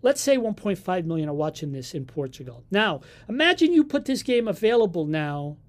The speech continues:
outside of Portugal. Talk about all the immigrants in France, all the immigrants in North America,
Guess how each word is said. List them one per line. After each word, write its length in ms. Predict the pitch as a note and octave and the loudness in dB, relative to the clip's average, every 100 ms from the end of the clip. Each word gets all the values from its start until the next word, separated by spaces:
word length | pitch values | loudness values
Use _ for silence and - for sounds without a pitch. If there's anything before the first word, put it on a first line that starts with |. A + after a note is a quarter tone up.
| _ | _
outside 420 | F#3+ G#3+ - A#3+ A#3 | 0 0 0 2 2
of 100 | - | 0
Portugal. 420 | D#3+ - - B2 | -2 -2 -10 -16
Talk 220 | - A3 | -10 -6
about 240 | B3 A#3+ | -2 0
all 200 | A3+ A3 | 2 2
the 160 | G3 F#3+ | 2 0
immigrants 420 | G3+ F#3+ E3+ - | 0 -2 -4 -6
in 80 | D#3+ | -10
France, 500 | - G3+ F3+ B2+ - | -6 -4 -2 -4 -4
all 120 | E3+ | -2
the 120 | F#3+ | -2
immigrants 440 | F#3+ F#3+ F3+ F3 D#3+ | -2 -4 -4 -6 -4
in 80 | D#3+ | -4
North 240 | E3+ - | -6 -6
America, 680 | D#3 F3 E3+ C3+ B2 A#2+ | -6 -4 -6 -8 -14 -18